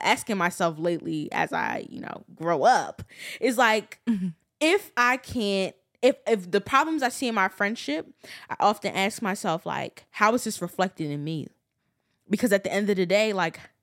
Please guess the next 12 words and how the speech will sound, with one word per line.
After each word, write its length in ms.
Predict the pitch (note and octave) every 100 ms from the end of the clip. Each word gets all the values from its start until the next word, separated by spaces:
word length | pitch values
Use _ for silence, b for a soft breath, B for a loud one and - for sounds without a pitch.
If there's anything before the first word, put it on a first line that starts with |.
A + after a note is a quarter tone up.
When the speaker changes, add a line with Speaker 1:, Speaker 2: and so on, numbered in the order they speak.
| _ _ _
Speaker 1:
your 160 | F3 G3+
relationships 1080 | E3+ D#3 F#3+ - F3 - C#3+ - - - - _ _ _ _ _ _ _ _ _ _ -
also 320 | D#3+ A#3+ G#3
stem 260 | F3+ F3+ E3
from 140 | E3+
the 80 | D#3
relationship 520 | D#3 D#3 - - D#3+
that 180 | D#3 -
you 80 | E3+
have 240 | E3+ D#3+
with 160 | D3 -
yourself. 600 | C3 - D#4+ - -